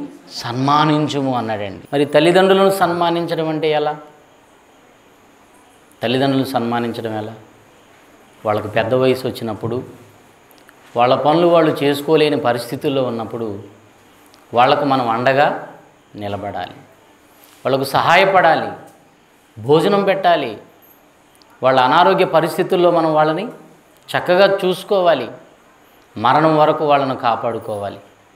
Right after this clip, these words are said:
అదే కదండి వాళ్ళని సన్మానించటం. "భూమి మీద మీరు ఎక్కువ కాలం బ్రతకాలంటే మీరు ఇలా చేయండి" అన్నాడు. అలాగే తల్లిదండ్రులను ఎలాగ సన్మానించాలో భార్యను కూడా అలాగే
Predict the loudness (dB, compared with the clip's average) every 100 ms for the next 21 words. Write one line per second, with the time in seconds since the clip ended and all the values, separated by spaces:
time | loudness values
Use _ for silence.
0 | _ _ _ _ _ _ -8 -2 0 0
1 | -2 -2 -4 -6 -8 -8 -6 -8 -8 -12
2 | -16 -20 -20 _ _ _ _ _ _ _
3 | _ _ _ _ _ -16 -2 2 2 4
4 | 2 2 2 2 2 2 2 2 2 2
5 | 2 2 0 0 0 0 -2 -2 0 2
6 | 0 0 -2 0 2 2 2 0 -2 -6
7 | -12 -20 _ _ _ _ _ _ _ _
8 | 2 4 4 4 2 0 -8 -20 -2 2
9 | 4 4 4 4 4 4 4 4 2 -2
10 | -2 0 0 -2 -2 0 2 0 -2 -8
11 | -16 -20 _ -16 -6 2 4 6 4 2
12 | 2 4 6 6 4 0